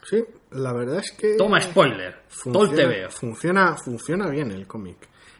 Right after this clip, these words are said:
Speaker 1: Tiene muchísima narración, de hecho la mayoría es narración, apenas tiene diálogos, lo cual lo hace un poquito pesado, pero es, es, la verdad es que es realmente poco texto. El personaje no divaga demasiado.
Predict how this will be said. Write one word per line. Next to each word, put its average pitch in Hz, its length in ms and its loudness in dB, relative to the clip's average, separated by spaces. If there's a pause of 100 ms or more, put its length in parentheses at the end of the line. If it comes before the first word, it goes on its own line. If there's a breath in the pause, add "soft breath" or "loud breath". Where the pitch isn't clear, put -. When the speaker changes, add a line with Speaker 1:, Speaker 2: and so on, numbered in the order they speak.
(180 soft breath)
Speaker 1:
Tiene 151 260 0
muchísima 127 1600 -2
narración, 117 460 -6
de 110 80 -4
hecho 117 180 -8
la 113 80 -6
mayoría 90 380 -12
es 101 80 -16
narración, 98 440 -14
apenas 95 320 -16
tiene 90 240 -16
diálogos, 95 560 -16 (1120 soft breath)
lo 123 200 -10
cual 147 200 -2
lo 139 60 0
hace 139 180 -4
un 151 100 0
poquito 143 360 -4
pesado, 123 340 -4
pero 120 260 -2
es, 151 460 -2
es, - 320 -12
la 127 140 -10
verdad 117 160 -8
es 123 80 -10
que 143 120 -4
es 120 40 -6
realmente 113 400 -8
poco 101 300 -14
texto. - 440 -18 (160)
El 85 360 -20
personaje 98 560 -12
no 104 120 -10
divaga 92 380 -12
demasiado. 82 640 -14